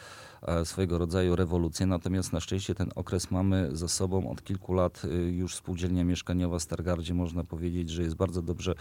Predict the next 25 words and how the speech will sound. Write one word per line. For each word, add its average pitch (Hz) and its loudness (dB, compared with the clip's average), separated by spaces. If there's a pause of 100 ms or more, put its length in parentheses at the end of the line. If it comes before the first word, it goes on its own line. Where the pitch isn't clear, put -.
(460)
e, 87 4
jest 85 4
bardzo 92 6
dobrze 87 6
zarządzana, 87 4
wyszła 85 2 (160)
absolutnie 90 0
na 82 4
prostą. 92 2 (440)
A 98 -4 (220)
podczas 95 2
ostatniej, 92 4
ostatniej 92 0
kontroli, 92 2
które 87 0
przeprowadzaliśmy 85 -4
w - -2
spółdzielni, 87 2 (340)
nie 92 2
postawiliśmy 87 -2
nawet 87 2
żadnego 87 2
wniosku 95 4
już, 80 -2 (240)
e, 95 4